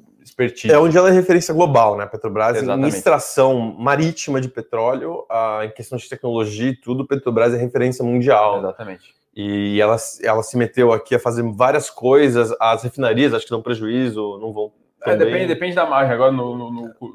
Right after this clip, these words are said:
Speaker 2: No,
Speaker 1: nos últimos anos,
Speaker 2: nos
Speaker 1: tava
Speaker 2: anos
Speaker 1: dando lucro,
Speaker 2: tava
Speaker 1: né?
Speaker 2: dando lucro, é, mas ao, diversificou ali pra distribuição, refinaria, tudo, mas o que ela é boa mesmo é extração em
Speaker 1: Sim.
Speaker 2: águas profundas.
Speaker 1: E aí, uma outra coisa que chama atenção também, é, não chama atenção, mas é uma notícia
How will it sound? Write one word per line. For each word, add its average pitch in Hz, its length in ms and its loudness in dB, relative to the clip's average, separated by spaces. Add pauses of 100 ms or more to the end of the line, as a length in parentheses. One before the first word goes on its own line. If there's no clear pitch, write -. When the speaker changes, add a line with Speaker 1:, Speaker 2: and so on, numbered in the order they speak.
(160)
Speaker 2:
No, 131 200 2
Speaker 1:
nos 123 80 -2
últimos 135 220 -2
anos, 117 160 4
Speaker 2:
nos 123 80 6
Speaker 1:
tava 127 120 2
Speaker 2:
anos 185 120 0
Speaker 1:
dando - 80 0
lucro, 123 280 -2
Speaker 2:
tava 117 120 -2
Speaker 1:
né? 117 80 2
Speaker 2:
dando 117 120 4
lucro, 127 420 2
é, 117 360 6
mas 117 420 2
ao, 123 300 2 (520)
diversificou 143 560 2
ali 131 200 4
pra 123 100 -6
distribuição, 131 840 2
refinaria, 123 580 0
tudo, 143 320 -4
mas 151 140 -2
o 139 100 -4
que - 100 -4
ela 147 200 4
é 131 160 4
boa 127 360 4
mesmo 165 580 -2
é 135 220 -6
extração 135 560 -6
em 143 40 -4
Speaker 1:
Sim. 147 80 -4
Speaker 2:
águas 160 180 -2
profundas. 120 640 -6 (160)
Speaker 1:
E 120 80 -4
aí, 120 160 0
uma 113 140 -4
outra 117 180 -6
coisa 110 240 -10
que - 60 -16
chama 127 240 -2
atenção 120 480 -8
também, 110 500 -2 (560)
é, 90 680 -2
não 147 160 0
chama 165 180 -2
atenção, 135 380 -2
mas 110 160 0
é 113 40 0
uma 120 120 0
notícia 117 440 -6